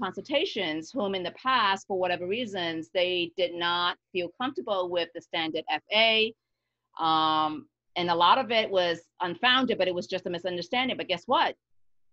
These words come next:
They're like, "Oh, you wanna do the P F A? Sure, go, let's do it." It was just a, maybe a different name. Maybe they, I showed them some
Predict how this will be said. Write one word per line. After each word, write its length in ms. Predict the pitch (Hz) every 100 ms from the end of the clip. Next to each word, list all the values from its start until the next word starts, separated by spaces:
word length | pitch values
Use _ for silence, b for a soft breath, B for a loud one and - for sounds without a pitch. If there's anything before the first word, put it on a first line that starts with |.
| _ 180
They're 140 | 180
like, 180 | 165 147
"Oh, 100 | 233
you 120 | 254 233
wanna 180 | 220
do 100 | 202
the 80 | 208
P 180 | 202 330
F 120 | 339 370
A? 100 | 403
Sure, 380 | 392 523 480 -
go, 160 | 247 254 - _ _
let's 180 | 220 214
do 160 | 285 269
it." 160 | 131 - _ _ _ _ - - _
It 60 | 240
was 180 | 247 247
just 260 | 262 247 196
a, 80 | 190
maybe 220 | 202 190
a 80 | 175
different 300 | 175 180 165
name. 400 | 180 226 262 285
Maybe 380 | 220 196 190 180
they, 360 | 170 170 165 175
I 120 | 165
showed 320 | 156 - 170 160
them 100 | 156
some 200 | 151